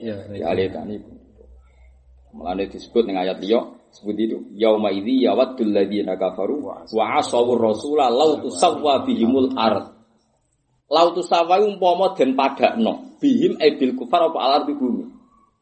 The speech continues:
Speaker 2: Iku ana ulama sing ngartekno, mereka itu kalau terjadi hisab akbar, itu sangat ingin kalau mereka itu sama persis dengan ard.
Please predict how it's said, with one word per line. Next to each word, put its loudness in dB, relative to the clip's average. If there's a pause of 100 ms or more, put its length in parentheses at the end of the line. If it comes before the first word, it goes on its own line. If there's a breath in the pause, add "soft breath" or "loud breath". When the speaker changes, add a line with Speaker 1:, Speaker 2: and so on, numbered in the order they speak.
(300)
Speaker 2:
Iku -4
ana 4
ulama 2
sing -2
ngartekno, 0 (520)
mereka 4
itu 0
kalau 2
terjadi 4
hisab 4
akbar, 2
itu 4
sangat 2
ingin 2
kalau 2
mereka 2
itu 2
sama 2
persis 0
dengan 2
ard. -2